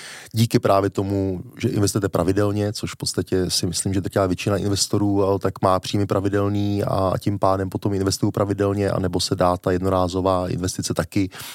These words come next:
v podstatě rozdrobit, o, v čase a udělat z ní vlastně pravidelnou, tak jenom to samo o sobě, o, vlastně vám zajistí to, že se budete chovat právě tak, jak máte, což znamená,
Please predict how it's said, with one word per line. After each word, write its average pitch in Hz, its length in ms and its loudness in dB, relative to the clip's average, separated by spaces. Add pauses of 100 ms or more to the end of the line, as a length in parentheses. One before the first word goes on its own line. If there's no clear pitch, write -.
v - 80 -20
podstatě 98 420 -2
rozdrobit, 95 560 -2
o, 95 360 2
v - 60 -10
čase 98 460 0 (420)
a 95 260 2
udělat 95 280 2
z 90 60 -4
ní 98 80 -2
vlastně 95 240 -2
pravidelnou, 98 720 0 (320)
tak 98 180 0 (720)
jenom 120 260 6
to 120 100 0
samo 113 240 2
o 95 80 2
sobě, 107 680 0
o, 98 380 2
vlastně 98 300 0
vám 98 180 4
zajistí 98 560 0
to, 104 80 0
že 95 60 2
se 104 100 0
budete 98 200 0
chovat 92 420 0
právě 92 420 0
tak, 90 120 -4
jak 95 180 -6
máte, 90 400 0
což - 160 -12
znamená, 92 460 0